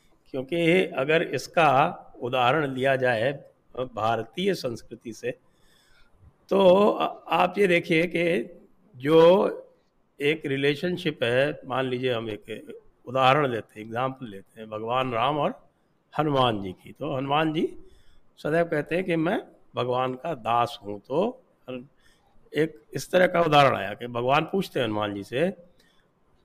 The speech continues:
कि भाई तुम बता सकते हो कि तुम कौन हो? तो भगवान, उसका जो उत्तर है वो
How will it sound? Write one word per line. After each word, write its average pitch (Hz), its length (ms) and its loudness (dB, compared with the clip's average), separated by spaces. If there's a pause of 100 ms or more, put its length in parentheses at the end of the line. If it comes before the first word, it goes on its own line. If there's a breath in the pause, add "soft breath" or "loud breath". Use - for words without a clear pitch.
(300)
कि 160 80 -2
भाई 175 160 4 (120)
तुम 185 180 0
बता 175 260 4
सकते 190 320 0
हो 220 140 4
कि 214 120 -4
तुम 190 260 -6
कौन 214 360 4
हो? 175 180 8 (2500)
तो 185 80 0 (1120)
भगवान, 165 400 -2
उसका 202 360 -2
जो 208 160 2
उत्तर 277 300 2
है 117 380 -2
वो 147 180 -8